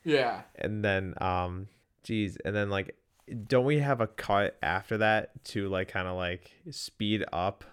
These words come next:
Speaker 2: like, the plot a bit more with, like, Gordon and everything like that?
Speaker 1: Yeah, so during all of that,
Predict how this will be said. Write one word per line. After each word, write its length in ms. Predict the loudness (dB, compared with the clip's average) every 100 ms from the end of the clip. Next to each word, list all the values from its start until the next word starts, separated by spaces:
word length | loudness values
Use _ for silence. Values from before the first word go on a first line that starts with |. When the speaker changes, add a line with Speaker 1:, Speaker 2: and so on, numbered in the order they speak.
| _ -12
Speaker 2:
like, 140 | -10
the 100 | -8
plot 380 | -6 -2 0 0
a 40 | 0
bit 180 | -2 -2
more 360 | -6 -4 -4 -6
with, 140 | -4
like, 220 | -6 -6
Gordon 360 | -6 -4 -2 -2
and 80 | -4
everything 300 | -4 -4 -6
like 160 | -6 -4
that? 280 | -2 -2 -2
Speaker 1:
Yeah, 260 | -2 -2
so 540 | -4 -4 -2 -2 -4 -6
during 300 | -8 -6 -6 -6
all 200 | -6 -6
of 80 | -4
that, 420 | -2 -2 -4